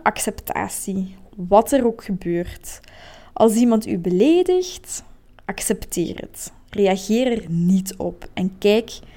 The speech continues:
wat er gebeurt. En hij zegt, Plotseling voel je een energie in je stromen,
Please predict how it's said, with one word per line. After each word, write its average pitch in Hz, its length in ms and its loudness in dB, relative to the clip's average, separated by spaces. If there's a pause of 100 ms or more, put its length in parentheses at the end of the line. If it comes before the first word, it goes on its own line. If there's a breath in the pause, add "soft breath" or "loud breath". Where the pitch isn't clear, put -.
(400 loud breath)
wat 196 220 2
er 190 120 -2
gebeurt. - 640 2
En 185 120 -4
hij 190 180 4
zegt, 214 360 -2 (220)
Plotseling 269 520 2
voel 220 120 0
je 214 100 4
een 202 80 0
energie 196 520 0
in 240 100 2
je 226 80 0
stromen, 226 580 0